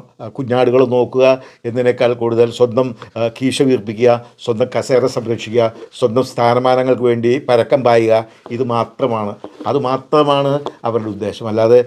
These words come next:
ജനങ്ങളുടെ ആത്മീയക്ഷേമം, ആ, കുഞ്ഞാടുകളുടെ ആത്മീയക്ഷേമം, ആ, നോക്കുക, അവരെ നേർവഴിക്ക് നടത്തുക, അത് അവർക്കൊരു പ്രശ്നമല്ല. അതുകൊണ്ട് അതാണ് നമ്മുടെ സഭയെ ഇന്ന് ഏറ്റവും കൂടുതൽ മതിച്ചുകൊണ്ടിരിക്കുന്ന, ആ, നശിപ്പിച്ചുകൊണ്ടിരിക്കുന്ന, ആ,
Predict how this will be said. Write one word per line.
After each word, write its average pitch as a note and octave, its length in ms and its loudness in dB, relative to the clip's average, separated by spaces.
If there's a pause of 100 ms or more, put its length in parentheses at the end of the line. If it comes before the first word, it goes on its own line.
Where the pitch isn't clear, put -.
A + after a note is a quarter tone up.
(220)
ജനങ്ങളുടെ A#2 500 0 (140)
ആത്മീയക്ഷേമം, B2 680 -2 (320)
ആ, A#2+ 40 0 (280)
കുഞ്ഞാടുകളുടെ B2 640 4 (280)
ആത്മീയക്ഷേമം, A#2+ 760 -4 (320)
ആ, C3 120 -2 (140)
നോക്കുക, A#2 340 0 (360)
അവരെ A2 340 -2
നേർവഴിക്ക് A2+ 540 2
നടത്തുക, G#2+ 440 -2 (320)
അത് A#2 120 0 (180)
അവർക്കൊരു G#2+ 400 -8
പ്രശ്നമല്ല. G#2+ 500 -10 (180)
അതുകൊണ്ട് A2+ 360 0 (100)
അതാണ് A#2+ 280 2
നമ്മുടെ A2+ 180 -2 (100)
സഭയെ A#2+ 340 -2
ഇന്ന് A2+ 120 -4 (100)
ഏറ്റവും C3+ 320 0
കൂടുതൽ A#2+ 260 2 (340)
മതിച്ചുകൊണ്ടിരിക്കുന്ന, A2 840 -4 (380)
ആ, A2+ 40 -2 (200)
നശിപ്പിച്ചുകൊണ്ടിരിക്കുന്ന, G#2+ 880 -4 (420)
ആ, - 20 -4